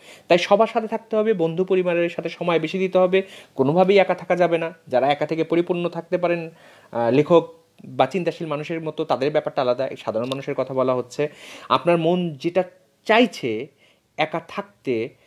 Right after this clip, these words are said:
আহ, কিন্তু সেটা আপনি করবেন না, মানে একটু যদি সচেতনভাবে যদি, আহ, বেরোতে পারেন এবং কারোর সাথে, কারোর সাথে কথা বলতে পারেন, সামনা-, সামনাসামনি কারোর সাথে যদি কথা বলেন, সে হয়তো আপনার কথা বুঝবে না। আপনি এমন মানুষকে বু-,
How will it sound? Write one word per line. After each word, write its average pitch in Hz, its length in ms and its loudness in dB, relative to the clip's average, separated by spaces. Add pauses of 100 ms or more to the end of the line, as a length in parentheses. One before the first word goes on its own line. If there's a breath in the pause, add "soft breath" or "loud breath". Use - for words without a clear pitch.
(220 soft breath)
আহ, 120 400 0 (720)
কিন্তু 202 200 2
সেটা 190 240 0
আপনি 185 160 -2 (100)
করবেন 170 340 4
না, 101 160 -6
মানে 127 140 -6
একটু - 360 -10
যদি 202 180 0
সচেতনভাবে 135 840 -2
যদি, 117 380 -4 (240)
আহ, 151 80 -8 (400)
বেরোতে 151 380 4
পারেন 110 260 0
এবং 135 140 -2
কারোর 151 180 2
সাথে, 165 180 0
কারোর 151 340 0
সাথে 151 240 -4
কথা 139 200 -4
বলতে 135 260 -6
পারেন, 110 280 -8 (460 loud breath)
সামনা-, 202 440 2
সামনাসামনি 226 460 -2
কারোর 185 160 0
সাথে 175 200 -6
যদি 151 260 -4
কথা 131 220 0
বলেন, 113 280 -4
সে 220 240 4
হয়তো 202 240 2
আপনার 202 180 -6
কথা 190 160 -4
বুঝবে 156 460 -4
না। 107 200 -14 (420 loud breath)
আপনি 147 180 0
এমন 208 200 4
মানুষকে 202 320 0
বু-, 190 200 0